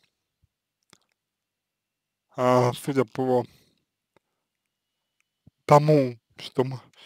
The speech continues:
что м-, мы можем видеть. Вот, вот он пыта-, он пытается, а, решать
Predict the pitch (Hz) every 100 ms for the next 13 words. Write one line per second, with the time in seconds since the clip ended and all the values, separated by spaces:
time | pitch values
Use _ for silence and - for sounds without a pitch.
0 | - _ _ - - 131 123 123 113 131
1 | 185 190 202 _ 143 147 147 135 131 117
2 | 131 135 131 120 - - _ _ _ _
3 | _ _ 131 127 123 120 123 127 180 151
4 | 135 143 151 254 - 156 160 143 139 147
5 | 143 - 123 117 _ _ _ _ _ _
6 | _ _ _ _ _ _ _ _ _ 120
7 | 123 123 127 131 - 147 123 -